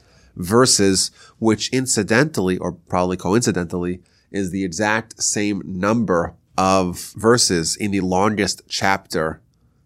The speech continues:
in Psalms. The longest chapter in Psalms is Psalm one nineteen. It's a hundred seventy-six verses. And the longest book of Talmud,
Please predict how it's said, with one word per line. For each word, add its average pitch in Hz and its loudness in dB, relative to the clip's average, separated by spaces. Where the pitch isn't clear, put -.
in 90 -6
Psalms. 85 0
The 98 0
longest 110 2
chapter 104 0
in 95 -4
Psalms 95 -2
is 90 -4
Psalm 98 2
one 95 0
nineteen. 90 -2
It's 101 -4
a 85 -6
hundred 101 0
seventy-six 90 -2
verses. 131 0
And 180 0
the - 0
longest 170 0
book 190 0
of 170 -2
Talmud, 202 0